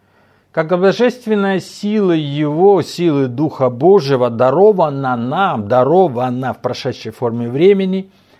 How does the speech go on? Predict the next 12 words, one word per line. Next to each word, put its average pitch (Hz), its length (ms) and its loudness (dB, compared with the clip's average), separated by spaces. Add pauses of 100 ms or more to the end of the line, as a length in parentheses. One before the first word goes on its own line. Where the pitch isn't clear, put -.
(180)
дарована, 151 1040 2
уже 147 500 0
дарована 113 800 0
нам 208 380 0 (360)
все 165 300 0
потребное 104 720 -4
для 98 180 -12
жизни 180 520 -4
и 135 80 -10
благочестия. 110 800 -16 (120)
Уже 123 280 -4
даровано. 98 480 -10